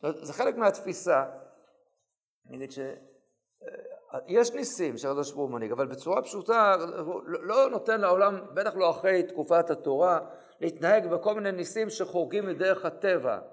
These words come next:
אני אתן לכם דוגמה קלאסית לעניין הזה. רק נראה פירוש יחסית, כיוון דומה, שהוא גם לא מקבל את ה-, את האפשרות הזאת של הרלב"ג, רבי לוי בן גרשום, שלא תקופת הגאונים, זה הראשונים, אבל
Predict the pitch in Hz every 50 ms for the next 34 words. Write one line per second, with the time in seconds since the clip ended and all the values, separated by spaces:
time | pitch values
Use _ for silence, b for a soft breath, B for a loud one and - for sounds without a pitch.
0 | - 131 123 - 151 160 - 226 220 - 185 185 151 139 147 143 165 165 156 156
1 | 151 147 147 139 131 131 - 135 127 123 120 120 117 110 107 101 110 - B B
2 | B B B B B 185 185 - 180 185 196 190 180 170 - - - - - -
3 | 156 165 175 170 - - - - - 147 - - - 220 226 208 - - 147 -
4 | - 147 135 156 196 196 185 151 147 135 143 160 196 196 180 170 170 - - B
5 | B B B B B B - 147 135 170 196 208 214 202 175 - 180 147 143 156
6 | 156 151 151 - 147 143 127 - - 156 147 143 - - 156 147 165 165 - 151
7 | 131 110 139 151 165 160 - B B B B B B B B - - 151 147 147
8 | 143 139 - - 143 147 156 147 131 117 123 120 123 135 147 147 - - - -
9 | - - 107 113 127 123 120 123 113 104 113 113 - 113 120 127 139 - - 127
10 | 120 117 113 110 110 107 101 104 117 131 - - 135 147 - 160 135 156 175 -
11 | 226 220 170 160 160 151 160 156 - 208 233 269 262 233 208 196 214 202